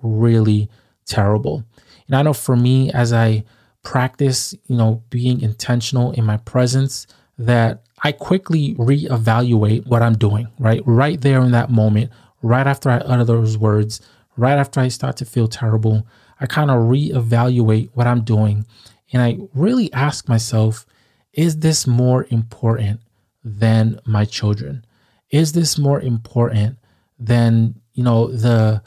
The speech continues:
the, the moment that they're asking for? Is it more important than the moments that we're, we're about to make from the lessons that we will learn together or the growth in our relationship?" And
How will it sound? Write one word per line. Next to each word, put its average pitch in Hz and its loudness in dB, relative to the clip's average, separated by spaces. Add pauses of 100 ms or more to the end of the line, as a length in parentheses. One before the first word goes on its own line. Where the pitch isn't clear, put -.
(280)
the, 123 -2
the 120 0
moment 120 2
that 113 0
they're 113 -2
asking 110 -2
for? - -10 (440)
Is 151 0
it 180 -2
more 135 0
important 127 -4
than 117 2
the 113 0
moments 117 0
that 117 -2
we're, 113 2
we're 120 2
about 110 -2
to - -4
make 107 0
from 127 0
the 120 0
lessons 120 0
that 120 -2
we 127 -2
will 120 0
learn 113 0
together 120 -4
or 113 0
the 107 0
growth 113 -2
in 120 -2
our 113 2
relationship?" 113 -2
And 117 0